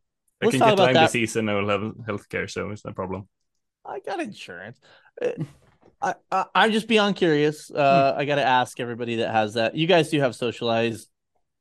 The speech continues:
Speaker 2: healthcare, right? Universal healthcare.
Speaker 1: Yeah.
Speaker 2: Overall, is that,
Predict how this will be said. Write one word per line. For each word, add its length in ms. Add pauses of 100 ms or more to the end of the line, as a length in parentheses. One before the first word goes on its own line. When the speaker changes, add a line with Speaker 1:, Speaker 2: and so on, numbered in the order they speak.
(220)
Speaker 2:
healthcare, 400
right? 220
Universal 400
healthcare. 440 (360)
Speaker 1:
Yeah. 160 (1900)
Speaker 2:
Overall, 540
is 100
that, 360